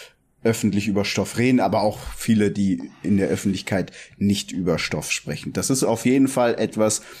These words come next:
das, ähm, bringt die Sache immer mit sich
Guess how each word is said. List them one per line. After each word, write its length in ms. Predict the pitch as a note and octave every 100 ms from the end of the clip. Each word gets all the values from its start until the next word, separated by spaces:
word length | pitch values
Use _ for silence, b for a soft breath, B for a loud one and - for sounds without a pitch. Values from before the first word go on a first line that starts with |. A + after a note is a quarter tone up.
| B -
das, 340 | G2 F2+ -
ähm, 440 | F2+ F#2 F2+ F2 - _ - - - - - _
bringt 340 | B2+ D3 F3
die 80 | C#3
Sache 320 | A2+ A#2+ -
immer 320 | A#2 F2 G#2+ F#2+
mit 200 | A2+ -
sich 360 | E3 F#3+ -